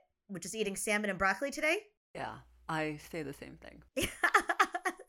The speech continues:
Speaker 1: And it is really Mom, because she would always have several dishes. Even if she was doing a casserole, it would be like, "Oh, here,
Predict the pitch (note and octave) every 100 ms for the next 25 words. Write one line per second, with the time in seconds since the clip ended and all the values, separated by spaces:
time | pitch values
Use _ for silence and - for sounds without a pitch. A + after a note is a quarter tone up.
0 | D4+ _ _ B3 B3 A3+ B3+ C4+ A#3+ B3
1 | A#3+ A#3+ A#3+ C4+ B3+ A3+ A#3 - G#3+ A3
2 | A#3 A3 C4 C4 C#4 C#4 C4+ A3+ - A3
3 | A3 G#3 G3 G3 C#3+ A#2+ - G3+ G#3 G#3+
4 | G#3+ G3+ F3+ F#3 G3 F#3 F3 F3+ E3 -
5 | E3+ D3 C3+ D#3+ F3+ E3+ D#3 - - A#3+
6 | G#3 E3 C4 A3+